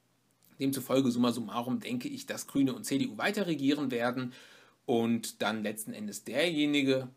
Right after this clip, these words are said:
Ministerpräsident oder Ministerpräsidentin sein wird, der beziehungsweise die eben aus der stärkeren Partei stammen wird. Beziehungsweise, wenn die Grünen stärker werden,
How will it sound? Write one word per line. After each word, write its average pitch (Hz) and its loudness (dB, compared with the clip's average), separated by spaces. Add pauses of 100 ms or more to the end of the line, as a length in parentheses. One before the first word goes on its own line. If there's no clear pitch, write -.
(120)
Ministerpräsident 120 -4
oder 143 4
Ministerpräsidentin 117 -2
sein 104 -6
wird, 104 -10 (340)
der 123 2
beziehungsweise 113 -8
die 107 -6 (540)
eben 104 -8 (520)
aus 107 -6
der 120 -2
stärkeren 120 -8
Partei 113 -4
stammen 107 -2
wird. 110 0 (400)
Beziehungsweise, 123 2 (120)
wenn 110 -8
die 107 -6
Grünen 185 0
stärker 156 2
werden, 123 0